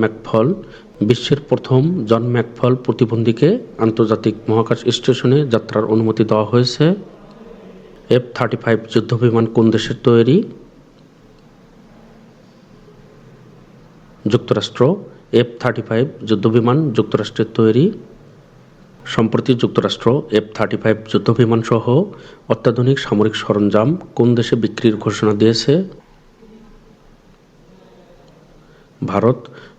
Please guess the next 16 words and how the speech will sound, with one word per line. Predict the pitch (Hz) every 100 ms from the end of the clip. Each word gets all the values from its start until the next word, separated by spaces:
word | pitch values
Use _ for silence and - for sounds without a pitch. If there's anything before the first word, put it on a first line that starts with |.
| -
সম্প্রতি | 113 101 101 104
যুক্তরাষ্ট্র | 101 - 90 - - 135 202 - - 104
এফ | 107 -
থার্টি | - 95
ফাইভ | - 110 -
যুদ্ধবিমান | 104 107 113 117 117 -
সহ | 113 120 160 - - - - 107
অত্যাধুনিক | - 107 117 117 -
সামরিক | 104 107 104
সরঞ্জাম | - 107 107 107 127 175 - - - 98
ভারতের | 104 104 123 131
কাছে | 120 117 110
বিক্রির | 104 117 104 107
ঘোষণা | 104 110 104
দিয়েছে। | 110 110 - 160 190 - - - - - - - - - - - - - - - - 104
জাগো | 110 104